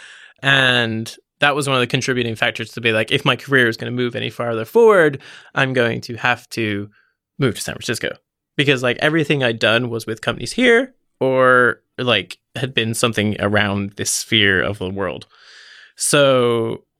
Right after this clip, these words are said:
after kind of, like, the freelancing stuff, I was like, "Okay, what is my move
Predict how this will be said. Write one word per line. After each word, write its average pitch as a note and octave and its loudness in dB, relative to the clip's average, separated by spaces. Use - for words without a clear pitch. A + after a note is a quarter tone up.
after B2+ 0
kind C3 -2
of, A2+ -2
like, A2+ 0
the A2 -6
freelancing D3 2
stuff, A#2+ 0
I B2 -2
was A#2 -2
like, A#2 -2
"Okay, A#2+ 0
what B2+ 2
is A#2+ -2
my A#2 2
move B2+ 4